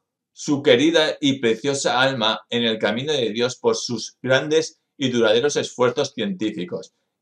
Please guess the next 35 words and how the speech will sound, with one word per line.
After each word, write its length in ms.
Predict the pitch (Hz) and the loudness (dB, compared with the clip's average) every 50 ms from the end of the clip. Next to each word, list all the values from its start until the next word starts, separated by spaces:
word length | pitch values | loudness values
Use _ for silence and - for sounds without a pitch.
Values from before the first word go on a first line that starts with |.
| _ 151 | _ -2
y 60 | 139 | 0
la 220 | 135 123 113 104 | 2 2 2 2
eleva 480 | 113 120 131 143 151 151 139 143 143 - | 0 2 4 4 4 4 2 0 -2 -2
a 160 | - 117 117 120 | -2 -2 0 0
posición 580 | 120 113 - 107 95 - - 131 139 143 - | 0 -2 -2 -4 -8 -4 -2 0 0 0 0
del 140 | 120 120 110 | 0 0 0
martirio 640 | 104 107 107 98 - 135 135 131 131 135 135 - - | 0 -2 -4 -4 -4 -4 -4 -2 -2 -2 -2 -4 -4
en 120 | 120 120 113 | -4 -6 -4
su 140 | - 117 | -4 -4
divina 400 | 104 101 101 104 120 123 131 131 | -4 -2 -2 -2 -2 -2 -2 0
recompensa, 680 | 123 123 - 110 104 104 98 113 110 104 - 90 85 - - | 0 0 -2 -2 -2 0 0 0 0 0 -2 -4 -6 -6 -2
dijo 480 | - 143 147 143 147 160 165 - - - | 0 0 0 4 4 4 4 4 4 4
el 160 | 131 127 123 | 4 4 4
ayatolá 520 | 117 117 113 107 92 - - 110 120 127 | 4 2 2 0 0 0 0 2 0 0
Jamenei 760 | 120 - - 120 120 123 139 143 143 131 120 123 135 113 - _ | -2 -4 -6 -4 -4 -4 -4 -4 -4 -4 -4 -6 -6 -8 -10 _
en 160 | 113 110 107 | -8 -6 -6
su 140 | 101 113 104 | -6 -6 -6
mensaje 440 | 101 98 98 92 101 104 - - 127 | -6 -6 -6 -6 -6 -6 -4 -4 -4
del 160 | 110 87 90 | -4 -4 -6
sábado. 480 | - - 92 92 85 65 - - - - | -6 -6 -4 -4 -4 -4 -6 -8 -12 2
Dos 180 | - 147 156 156 | 4 6 6 6
cuestiones 540 | - 196 175 180 - - - 180 175 - 160 | 6 2 0 2 2 0 0 0 0 0 0
importantes 500 | 151 135 143 131 131 123 127 135 135 127 | 2 2 2 2 4 2 0 0 0 0
deben 280 | 123 123 127 131 127 | 0 0 0 0 -2
ser 260 | 120 - 123 131 131 127 | -2 0 0 0 0 -2
seriamente 640 | - 127 123 127 127 120 120 123 127 123 127 127 | -2 -2 -2 0 0 -2 -2 -2 -4 -2 -2 -2
puestas 380 | 123 - 123 123 - 131 127 - | 0 0 -2 0 0 -2 -4 -4
en 60 | 120 107 | -4 -4
la 80 | 98 | -4
agenda 280 | - - 117 123 120 120 | -4 -6 -4 0 2 4
de 160 | 123 117 104 | 4 4 4
todos 160 | - 117 117 | 4 4 2
los 120 | 120 117 - | 2 0 -4
funcionarios 500 | - 107 107 110 107 110 113 123 123 - | -8 -6 -4 -4 -4 -2 -4 -4 -4 -4
pertinentes. 800 | - - 110 92 - 95 95 95 95 92 - - - - - | -6 -6 -6 -6 -6 -8 -6 -6 -8 -8 -10 -12 -14 -14 -18